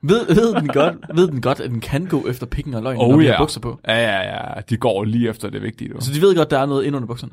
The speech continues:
Speaker 2: Ah, det sidder det samme sted som på dem selv.
Speaker 1: Men, ja, jo, men er de klar over, at det ligesom, at der er noget at
Speaker 2: Ja,
Speaker 1: komme
Speaker 2: det,
Speaker 1: efter?
Speaker 2: jo, de bider bare.
Speaker 1: Nå,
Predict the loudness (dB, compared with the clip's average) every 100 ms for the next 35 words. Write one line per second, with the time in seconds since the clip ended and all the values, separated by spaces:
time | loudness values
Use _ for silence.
0 | -8 -8 -6 -4 -2 -2 -4 -6 -6 -6
1 | -6 -8 -8 -6 -6 -8 _ 0 0 0
2 | 0 2 4 2 2 0 -2 -4 0 2
3 | 2 2 0 -2 -6 -6 -8 -12 _ _
4 | _ _ _ _ _ -6 -6 -2 0 2
5 | 2 0 -4 _ _ _ _ -2 0 2
6 | 0 -6 -6 2 4 4 2 -2 0 -2
7 | -2 -6 -8 _ _ _ _ -10